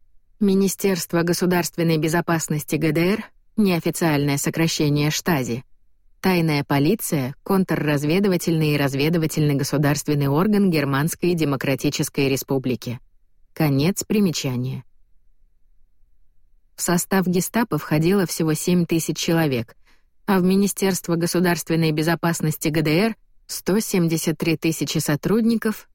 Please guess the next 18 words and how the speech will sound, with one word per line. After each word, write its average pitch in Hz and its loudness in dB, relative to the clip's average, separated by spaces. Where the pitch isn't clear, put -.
в - -20
том 196 2
числе 151 0
осведомителей. 139 -2
Доносами 170 2
занимался 160 2
каждый 202 0
шестьдесят 151 -2
четвертый 143 -2
человек. 123 -4
«Конечно, 175 0
детство 165 -2
сильно 156 -2
повлияло 143 0
на 175 2
мою 139 0
дальнейшую 139 0
жизнь», 127 -2